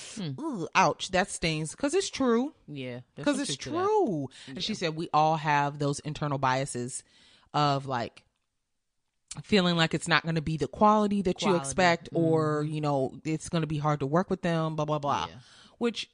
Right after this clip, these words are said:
Speaker 2: we do have those biases and we need to get over it. Okay.
Speaker 1: Mm-hmm.
Speaker 2: Well, she requested a purse for Christmas and got it. And she is
Speaker 1: Okay.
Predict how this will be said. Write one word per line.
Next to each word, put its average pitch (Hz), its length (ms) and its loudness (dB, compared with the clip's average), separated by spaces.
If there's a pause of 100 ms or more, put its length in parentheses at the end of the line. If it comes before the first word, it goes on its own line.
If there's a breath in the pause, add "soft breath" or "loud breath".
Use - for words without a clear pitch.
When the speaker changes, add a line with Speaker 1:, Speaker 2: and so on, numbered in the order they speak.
(180)
Speaker 2:
we 160 260 -4
do 180 240 0
have 170 180 -2
those 151 160 -4
biases 147 400 -10
and 139 80 -10
we 143 80 -8
need 131 160 -10
to - 60 -20
get 117 120 -10
over 92 220 -12
it. - 220 -16
Okay. 135 200 -8
Speaker 1:
Mm-hmm. 170 360 -2 (280 soft breath)
Speaker 2:
Well, 151 380 -2
she 156 600 -6
requested 175 840 -6 (100)
a 143 320 -10 (340)
purse - 560 -8 (380)
for 139 800 -2 (180)
Christmas - 500 -6
and 139 340 -10
got 120 260 -2
it. - 120 -14 (500 soft breath)
And 151 120 -6
she - 380 -8
is 160 180 -4
Speaker 1:
Okay. 139 100 -14